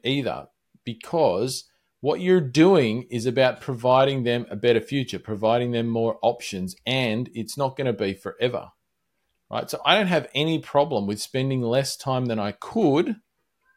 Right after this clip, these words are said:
with my kids. I mean, literally, I could probably spend way more time not doing business than I currently do, for sure, and still make money.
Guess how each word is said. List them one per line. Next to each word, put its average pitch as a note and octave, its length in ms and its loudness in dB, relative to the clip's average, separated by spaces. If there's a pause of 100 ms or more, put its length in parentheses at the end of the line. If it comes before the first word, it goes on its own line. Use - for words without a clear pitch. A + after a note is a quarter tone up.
(840)
with B2+ 220 2
my C3+ 160 4
kids. C3 580 -2
I B2 60 -2
mean, D3+ 240 4 (140)
literally, E3 360 6
I C3 120 10
could C#3 120 -8
probably C#3+ 220 0
spend C#3+ 340 -2
way D#3 220 2
more C3 240 0
time F2 460 -8 (720)
not A#2 240 -4
doing G2 260 -2
business F2 600 -6 (400)
than G#2+ 100 -2
I F#2+ 140 -2
currently G#2 460 0
do, E2 360 -10 (220)
for C#3 120 -2
sure, C3 420 -2 (200)
and A#2+ 100 -2
still D#3 180 4
make B2+ 200 2
money. B2+ 340 -4